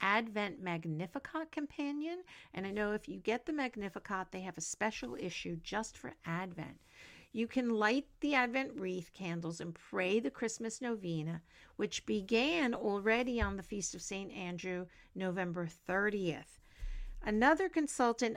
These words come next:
offered that she would hang a Christmas panel, and she put twenty-four ribbons, and she ties a family name or an intention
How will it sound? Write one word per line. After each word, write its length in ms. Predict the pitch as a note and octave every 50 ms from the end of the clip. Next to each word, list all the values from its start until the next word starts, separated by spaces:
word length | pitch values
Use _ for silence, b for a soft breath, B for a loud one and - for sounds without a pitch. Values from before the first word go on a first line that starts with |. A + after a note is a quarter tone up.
| -
offered 380 | - G3 G3+ G#3 - G#3+ G#3 F#3+
that 220 | G3+ F#3+ F#3+ F#3+
she 280 | - - - - C4+ B3+
would 180 | B3+ D4+ C4+ G#3+
hang 520 | - - A#3 A3 G#3 G3+ G3+ G3+ G3+ - - - - -
a 160 | F#3+ F#3+ F#3
Christmas 800 | - - - - - - G#3+ G#3+ - - B3+ A#3 G#3+ - - - -
panel, 640 | - - - A3 G#3 G3 G#3 A#3+ D4+ F4+ G4 F#4+ F#4 - _ _ _ _ _ _ _ _ -
and 140 | A3 G#3 -
she 80 | -
put 180 | - G#3+ - -
twenty-four 540 | - - A#3 B3 D4 D#4 D#4 - D#4 C#4 G#3+
ribbons, 640 | D#3+ F3 F#3 F#3+ F#3 F3 A3+ A#3 B3 C4+ C#4 C4 - - -
and 120 | G3+ F#3 -
she 140 | - G#3+
ties 480 | F#3+ - - - C4 C4+ D#4 F4 E4+ E4+
a 60 | F4+
family 560 | E4 - - A#3+ A3+ A3+ G#3+ A3 A3 G#3 G#3
name 420 | G#3 G3 G3 G3+ G#3 A3+ B3 B3 - - _ _
or 520 | - B3+ D4+ E4+ E4+ B3+ F#3 F3+ F#3 G#3 - _ _ _ _ _ _ _ _ _
an 160 | - G#3 G3+ G#3
intention 760 | G3 - - - - - C#4 - - - G3+ F#3 F3+ F3+